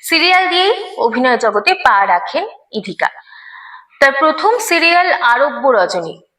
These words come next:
দু হাজার উনিশ, সেখানে একটি ছোট চরিত্রে তিনি অভিনয় করেছিলেন। এরপর আমরা তাকে আরো বিভিন্ন সিরিয়ালে, আহ, দেখেছি, সেটা হচ্ছে, আহ, বেদের মেয়ে জ্যোৎস্না, কপালকুন্তলা, রিমলি,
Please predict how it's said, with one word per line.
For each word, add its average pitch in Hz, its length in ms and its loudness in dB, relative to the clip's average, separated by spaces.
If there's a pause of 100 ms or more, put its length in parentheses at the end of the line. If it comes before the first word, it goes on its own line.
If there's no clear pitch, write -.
দু 208 100 2
হাজার 254 360 2 (160)
উনিশ, 214 340 -4 (1080)
সেখানে 349 320 2
একটি 359 180 0
ছোট 311 260 -2
চরিত্রে 285 500 0
তিনি 294 200 0
অভিনয় 202 340 0
করেছিলেন। 156 480 -2 (1080)
এরপর 269 360 2
আমরা 302 220 0
তাকে 269 340 0 (520)
আরো 254 340 2
বিভিন্ন 262 440 -2
সিরিয়ালে, 254 680 0
আহ, 175 480 2 (420)
দেখেছি, 294 460 -2
সেটা 277 240 2
হচ্ছে, 262 440 2
আহ, 208 340 2
বেদের 269 280 2
মেয়ে 269 180 2
জ্যোৎস্না, 226 680 0
কপালকুন্তলা, 226 1000 2
রিমলি, 233 800 -6